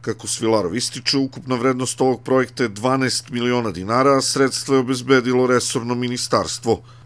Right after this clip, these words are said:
Tokom radova na Koridoru deset pronađena su i dva miljokaza iz rimskog vremena sa puta Via Militaris.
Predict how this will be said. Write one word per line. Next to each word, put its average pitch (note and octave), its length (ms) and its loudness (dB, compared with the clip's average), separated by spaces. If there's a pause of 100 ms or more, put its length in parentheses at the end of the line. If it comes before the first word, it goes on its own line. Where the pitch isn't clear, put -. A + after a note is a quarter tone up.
(120)
Tokom - 280 -6
radova G#2+ 300 2
na G#2 100 -4
Koridoru G2+ 440 -2
deset G#2+ 420 -2
pronađena A#2+ 600 -2
su - 180 -4
i A2+ 40 -4
dva A#2+ 240 0
miljokaza B2 760 0
iz A#2 360 -4
rimskog C3 520 -4
vremena C#3 540 2 (360)
sa - 240 0
puta D3 440 2
Via C3 300 4
Militaris. B2 920 0